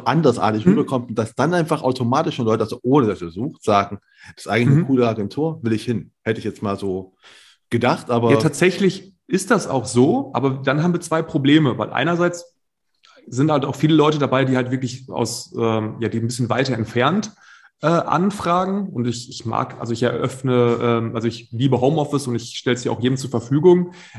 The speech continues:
Speaker 2: ähm, aber so ein bisschen Teil des Teams vor Ort zu sein, finde ich dann schon wichtig.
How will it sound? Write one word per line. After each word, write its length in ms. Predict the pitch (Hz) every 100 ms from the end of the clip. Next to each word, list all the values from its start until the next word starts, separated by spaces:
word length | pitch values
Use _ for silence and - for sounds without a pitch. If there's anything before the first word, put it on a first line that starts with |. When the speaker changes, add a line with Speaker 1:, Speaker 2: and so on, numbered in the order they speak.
| -
Speaker 2:
ähm, 280 | 123 123 123
aber 160 | 120
so 100 | 117
ein 140 | 113 117
bisschen 340 | 143 143 139
Teil 460 | 127 127 135 135 131
des 140 | 135
Teams 280 | - 139 143
vor 140 | - -
Ort 180 | 135
zu 80 | 139
sein, 180 | 127 123
finde 140 | 123 127
ich 60 |
dann 120 | 123 113
schon 340 | - 135 165
wichtig. 540 | 170 165 170 170 -